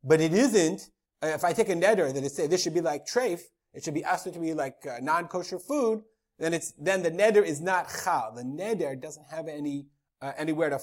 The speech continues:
to hang its hat on, and therefore the neder doesn't count.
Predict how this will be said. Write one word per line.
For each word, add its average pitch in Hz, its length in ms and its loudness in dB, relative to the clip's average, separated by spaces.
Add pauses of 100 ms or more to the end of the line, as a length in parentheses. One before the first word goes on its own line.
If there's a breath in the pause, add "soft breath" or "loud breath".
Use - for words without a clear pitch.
(160)
to 135 180 -4 (140)
hang 175 240 -4
its 156 100 -6
hat 190 260 0
on, 117 200 -8 (460)
and 139 160 -6
therefore 151 280 2
the 135 100 -4
neder 143 540 -2
doesn't 127 200 -18
count. 170 200 -4